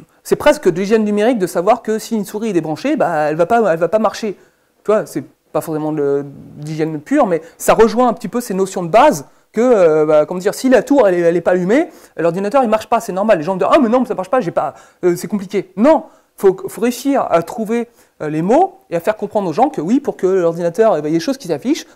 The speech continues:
ou peut-être que l'écran soit allumé. Et pas, et démystifier le côté technique de, « Ah non, mais c'est trop compliqué, toi t'es informaticien. »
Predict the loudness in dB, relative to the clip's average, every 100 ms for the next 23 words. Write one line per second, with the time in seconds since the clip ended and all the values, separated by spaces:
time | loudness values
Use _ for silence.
0 | -8 -4 0 0 2 0 0 0 0 -2
1 | -4 -12 _ _ _ -8 0 2 4 2
2 | 2 2 2 0 -6 -6 -8 -8 _ _
3 | -2 0 0 -2 -8 -2 0 2 0 0
4 | 2 2 2 -2 -8 -6 -8 -8 -8 -6
5 | -4 -4 -4 -4 -6 -10 -18